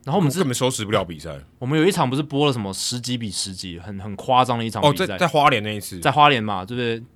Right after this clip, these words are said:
Speaker 1: 那一场真的很扯，我记得是富邦跟统一，好像，然后，
Speaker 2: 哦，对，
Speaker 1: 对。
Speaker 2: 富邦跟统一。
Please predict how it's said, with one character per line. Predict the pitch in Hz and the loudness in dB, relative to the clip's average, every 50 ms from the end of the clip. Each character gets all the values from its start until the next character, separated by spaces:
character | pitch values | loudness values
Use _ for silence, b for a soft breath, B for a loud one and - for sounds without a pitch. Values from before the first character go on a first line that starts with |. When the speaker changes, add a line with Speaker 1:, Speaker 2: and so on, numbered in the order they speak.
| _ _ _ | _ _ _
Speaker 1:
那 | 190 208 | -2 0
一 | 202 196 | 0 0
场 | 165 156 123 | 0 -2 -2
真 | 117 143 151 | -2 0 0
的 | 151 143 | 0 -2
很 | 117 104 113 101 110 | -2 -4 -6 -6 -6
扯， | 120 - - - - 110 117 _ _ _ | -6 -8 -10 -10 -14 -16 -20 _ _ _
我 | 131 | -6
记 | 131 190 226 | 0 2 2
得 | |
是 | 196 202 214 | 2 2 -2
富 | - - 208 | -2 -4 4
邦 | 160 156 151 151 147 | 6 6 6 6 4
跟 | 156 156 156 160 160 151 | 0 0 0 -2 -6 -8
统 | - - 110 98 | -12 -12 -8 -8
一， | 98 101 107 107 | -6 -6 -6 -6
好 | 110 110 95 95 - | -8 -10 -12 -12 -12
像， | 98 101 | -10 -10
然 | 101 98 | -8 -6
后， | 101 104 | -6 -4
Speaker 2:
哦， | 110 | -2
对， | 123 117 | 2 2
Speaker 1:
对。 | 113 110 | 2 4
Speaker 2:
富 | 113 120 | 4 2
邦 | 117 113 | 2 2
跟 | 113 | 0
统 | 110 101 87 85 | -2 -4 -6 -6
一。 | 87 87 85 | -8 -10 -12